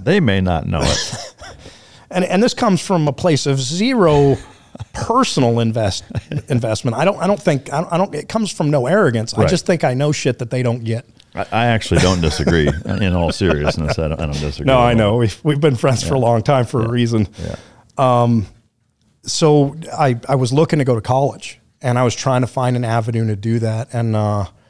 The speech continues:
Speaker 2: I started putting together a rotsi package, you know, prior enlisted rotsi package. And, uh, my C O at the time, fucking spectacular guy, he's like, "I heard you wanna go to college." "Yeah, I do."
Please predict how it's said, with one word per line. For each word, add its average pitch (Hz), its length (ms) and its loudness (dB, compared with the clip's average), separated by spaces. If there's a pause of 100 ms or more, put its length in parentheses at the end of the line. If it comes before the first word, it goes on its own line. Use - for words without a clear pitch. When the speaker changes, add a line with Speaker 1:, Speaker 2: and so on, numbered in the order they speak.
(540)
Speaker 2:
I 120 100 -2
started 135 340 0
putting 131 280 0
together 117 380 0
a 110 200 2
rotsi 113 580 -2 (440)
package, 110 540 -4
you 143 140 -4
know, 113 80 0
prior 120 380 0
enlisted 110 400 -4
rotsi 110 380 -4
package. 104 580 -8
And, 110 220 -4
uh, 113 220 -4
my 110 200 -6
C 139 340 -2
O 123 340 2 (120)
at - 80 -16
the 110 80 -10
time, 117 420 0 (560)
fucking 110 220 -6
spectacular 110 640 -6
guy, 110 340 0
he's 120 600 -4
like, 113 180 -4 (540)
"I 143 60 -2
heard 135 180 2
you 135 60 0
wanna 131 140 -2
go 123 100 -2
to 113 60 -4
college." 123 400 -4 (280)
"Yeah, 147 180 -6
I 156 40 -4
do." 147 140 -4